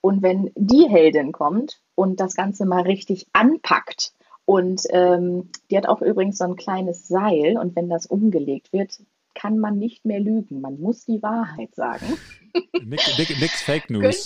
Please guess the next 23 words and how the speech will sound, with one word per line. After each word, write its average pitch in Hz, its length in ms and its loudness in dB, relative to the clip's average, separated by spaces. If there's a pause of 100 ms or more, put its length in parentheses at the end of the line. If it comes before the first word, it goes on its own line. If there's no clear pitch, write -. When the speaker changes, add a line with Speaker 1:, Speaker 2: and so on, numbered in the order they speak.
(120)
Speaker 2:
sondern, 113 300 0
äh, 113 180 -2
das, 113 260 0
das 117 140 4
Ende 151 240 4
der 135 120 8
Fake 139 280 2
News. 98 320 0 (100)
Das 127 140 -2
ist 120 140 -6
sehr 110 140 0
gut. 92 260 -8 (420)
Speaker 1:
Genau, 294 480 4 (380)
einmal 247 280 0
das. 294 200 -4 (360)
Oder 311 360 4
dass 285 180 0
dann 262 160 -2
vielleicht 240 540 0
auch 262 240 2
mal, 233 380 0 (280)
ähm, 208 840 2 (1400)
von, 214 460 2